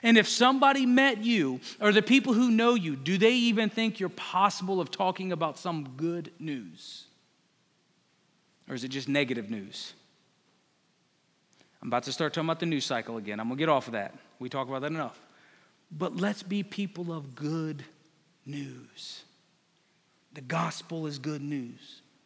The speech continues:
And so for a week, let's see. Will you pray with me? Heavenly Father, we just thank you for this time.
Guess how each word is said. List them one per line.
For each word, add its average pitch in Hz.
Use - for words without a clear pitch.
And -
so 190
for 240
a 269
week, 262
let's 175
see. 143
Will 147
you 143
pray 170
with 165
me? 175
Heavenly 175
Father, 175
we 156
just 160
thank 170
you 170
for -
this 160
time. 175